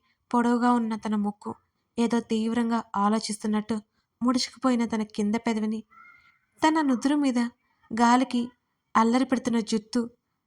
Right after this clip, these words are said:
ఆ పొడవైన ఆకారం, పేపర్ మీద కదులుతున్న తన చేతిలో అప్పుడప్పుడు గడ్డం తడుముకుంటున్న తన వేళ్ళు, అన్నీ, అన్నీ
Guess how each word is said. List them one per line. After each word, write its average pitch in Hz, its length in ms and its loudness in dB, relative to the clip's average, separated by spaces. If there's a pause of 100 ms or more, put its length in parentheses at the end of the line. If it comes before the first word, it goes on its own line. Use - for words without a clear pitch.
ఆ 240 100 4
పొడవైన 240 480 0 (140)
ఆకారం, 220 480 0 (500)
పేపర్ 277 300 2
మీద 269 260 2
కదులుతున్న 220 420 -2
తన 214 180 -2
చేతిలో 214 440 -4 (540)
అప్పుడప్పుడు 247 500 2 (160)
గడ్డం 226 240 -2
తడుముకుంటున్న 214 560 -2
తన 214 180 0
వేళ్ళు, 214 380 -2 (440)
అన్నీ, 262 400 0 (300)
అన్నీ 285 340 0